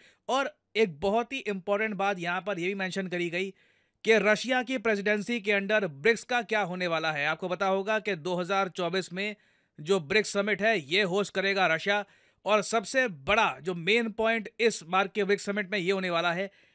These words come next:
कि क्या रशिया पाकिस्तान को एक मेंबर बना देगा ब्रिक्स का या नहीं। मेरे हिसाब से अगर इंडिया ब्लॉक करवा देता है पाकिस्तान को रशिया में,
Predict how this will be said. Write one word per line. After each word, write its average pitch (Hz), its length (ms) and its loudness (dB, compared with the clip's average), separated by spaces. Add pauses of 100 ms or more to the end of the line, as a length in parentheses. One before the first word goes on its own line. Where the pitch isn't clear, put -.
(220)
कि 214 120 4
क्या 233 460 2
रशिया 202 560 0 (140)
पाकिस्तान 196 680 2
को 143 280 -8 (100)
एक 202 220 6
मेंबर 185 480 0
बना 180 240 0
देगा 202 360 2
ब्रिक्स 170 300 -2
का 208 260 -2
या 175 280 2
नहीं। 135 320 -8
मेरे 185 280 4
हिसाब 185 300 0
से 190 120 -4
अगर 190 140 -2
इंडिया 185 420 -2 (360)
ब्लॉक 190 360 2
करवा 190 240 2
देता 196 300 2
है 143 140 -4
पाकिस्तान 175 640 -2
को 170 140 -4
रशिया 180 300 -4
में, 185 200 -4